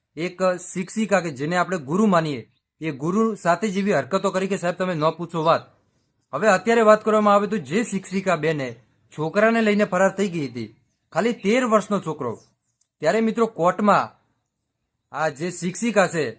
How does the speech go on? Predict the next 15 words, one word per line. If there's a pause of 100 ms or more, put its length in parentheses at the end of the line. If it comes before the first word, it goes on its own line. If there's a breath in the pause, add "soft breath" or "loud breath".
(100)
એને
અરજી
પણ
કરી
હતી (240)
કે
ગર્ભપાત
કરવાની
મને
મંજૂરી
આપે.
ત્યારે
મિત્રો
કોર્ટે (560)
finally